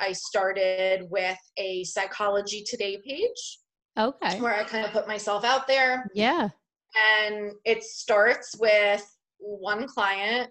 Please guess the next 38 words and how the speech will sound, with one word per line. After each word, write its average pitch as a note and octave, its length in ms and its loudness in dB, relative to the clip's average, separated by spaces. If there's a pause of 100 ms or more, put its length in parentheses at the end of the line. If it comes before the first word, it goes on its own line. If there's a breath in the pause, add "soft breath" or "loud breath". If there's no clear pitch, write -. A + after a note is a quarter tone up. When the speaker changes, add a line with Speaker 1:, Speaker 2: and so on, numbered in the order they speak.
(120)
Speaker 1:
and G3 220 -4
then F#3+ 140 -4
it F3+ 100 -10
was F#3+ 220 -4
just - 440 -8 (160)
word F#3 200 -2
of G3+ 120 -8
mouth. D4+ 300 -2 (380 loud breath)
Speaker 2:
Yeah. G3+ 260 4
Speaker 1:
So G#3+ 160 6
it, G3 300 2 (180)
it G#3+ 300 -2
took C4 240 2
off, F#3 380 2 (320)
um, F#3+ 520 -2 (120)
I C4 60 4
don't A4 140 6
wanna C4+ 160 0
say G#3 320 -2 (100)
super F4+ 600 2
fast, G3 440 -2
but C4 120 4
it C4 120 -2
was D4 320 -8
quick D4+ 220 0
enough B3+ 420 0
where G#3+ 220 2
in G3+ 160 -8
my F3+ 300 -4
head D4+ 280 2
I G3+ 160 2
realized F#3+ 580 0
this G3+ 220 -8
was F#3 160 -12 (160)
something F#3+ 400 -6
I E3 200 -10
could E3 200 -16
do. E3 140 -6